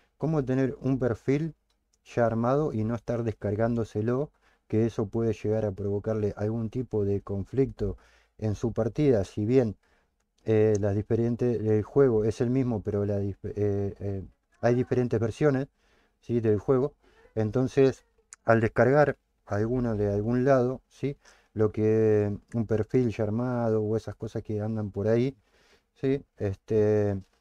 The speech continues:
les puede estar provocando algún conflicto en su partida o en su juego rompiéndoselo. Eh, si hay, y encima más si todavía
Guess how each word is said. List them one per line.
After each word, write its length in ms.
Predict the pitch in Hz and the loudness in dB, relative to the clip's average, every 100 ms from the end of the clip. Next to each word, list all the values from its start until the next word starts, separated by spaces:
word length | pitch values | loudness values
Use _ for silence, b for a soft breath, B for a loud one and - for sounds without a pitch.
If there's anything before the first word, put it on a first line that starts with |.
| _ - | _ -2
les 160 | 120 | 0
puede 220 | - 135 | 4 4
estar 240 | 135 135 123 | 6 2 -2
provocando 720 | 123 120 107 127 139 139 135 | 0 -2 -2 -2 0 -2 0
algún 280 | 110 120 123 | 0 0 0
conflicto 640 | 117 104 123 - 131 113 | -2 -2 -6 -4 -4 -2
en 100 | 104 | -4
su 160 | 113 120 | -2 -2
partida 480 | 117 110 131 139 | -2 -2 0 2
o 240 | 127 107 113 | 0 0 -2
en 80 | 117 | -4
su 120 | 113 | -8
juego 340 | - 123 127 | -4 -2 -2
rompiéndoselo. 760 | 104 104 107 113 107 104 104 - b b b _ _ | -2 -4 -2 -4 -4 -4 -4 -6 b b b _ _
Eh, 140 | - 101 | -8 -6
si 180 | - | 0
hay, 160 | 113 110 - | 0 0 -2
y 400 | 107 107 107 104 | -2 0 0 -2
encima 420 | 101 - 131 131 | -4 -2 -2 0
más 220 | 123 131 | -2 -4
si 100 | - | -8
todavía 640 | 110 110 107 117 131 151 | -6 -4 -2 0 0 0